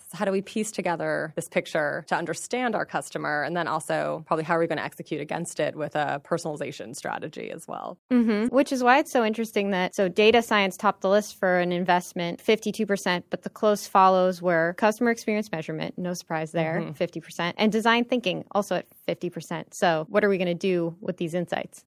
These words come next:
Speaker 1: What does that mean? They're gonna hire more people that just have a design thinking mindset or will employ the design thinking process? And then also that's interesting if that's not something that they currently already are doing.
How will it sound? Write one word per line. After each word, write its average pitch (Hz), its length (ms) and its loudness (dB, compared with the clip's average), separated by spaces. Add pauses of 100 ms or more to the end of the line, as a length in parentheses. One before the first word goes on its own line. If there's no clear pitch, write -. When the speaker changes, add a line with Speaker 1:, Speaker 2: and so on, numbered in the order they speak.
(120)
Speaker 1:
What 208 100 0
does 220 100 2
that 180 120 4
mean? 180 160 2
They're 151 120 0
gonna 170 160 2
hire 165 240 2
more 160 120 0
people 160 340 -2
that 143 340 2
just 165 100 -6
have 156 160 4
a 160 40 -2
design 151 260 -2
thinking 156 340 -4
mindset 160 480 -2
or 185 120 0
will 151 120 0
employ 156 300 -2
the 156 100 -6
design 156 340 -8
thinking 147 480 -8
process? 190 400 0
And 202 80 -2
then 175 60 0
also 180 220 2
that's 156 200 -2
interesting 160 440 -6
if 139 120 -8
that's 135 220 -4
not 139 160 -6
something 143 300 -8
that 139 140 -8
they - 120 -6
currently 139 380 -8
already 143 420 -8
are - 80 -10
doing. 156 400 -10